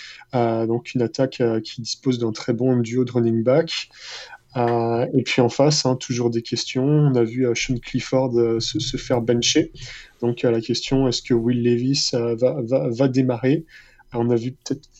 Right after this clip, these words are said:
les Nittany Lions, euh, la semaine dernière contre Nebraska, un petit peu mieux en deuxième mi-temps. Donc, euh, peut-être que ce match lui donnera un peu plus de clés pour, euh, pour voir comment Penn State se débrouillera, euh, au, au fur et à mesure de la saison.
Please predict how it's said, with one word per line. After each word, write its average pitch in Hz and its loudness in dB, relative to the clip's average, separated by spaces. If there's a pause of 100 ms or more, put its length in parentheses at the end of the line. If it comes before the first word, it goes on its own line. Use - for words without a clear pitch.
les 123 2
Nittany 127 2
Lions, 135 4 (160)
euh, 117 0
la 120 -2
semaine 123 -2
dernière 127 -2
contre - -8
Nebraska, 123 -2
un 127 0
petit 139 -4
peu 147 2
mieux 147 6
en 139 6
deuxième 131 0
mi-temps. 151 -4 (800)
Donc, 123 -4
euh, 117 0
peut-être 131 -2
que - -6
ce - -6
match 127 -2
lui 123 -4
donnera 113 -2
un 139 -6
peu 127 -6
plus 117 -8
de 117 4
clés 135 2
pour, 123 -6
euh, 131 -6 (240)
pour 113 -4
voir 127 0
comment 120 0
Penn 120 -2
State 123 -2
se - -8
débrouillera, 120 0
euh, 139 -10 (640)
au, 147 -4
au 131 2
fur 120 0
et - 4
à 117 4
mesure 113 2
de 113 0
la 113 0
saison. 117 -4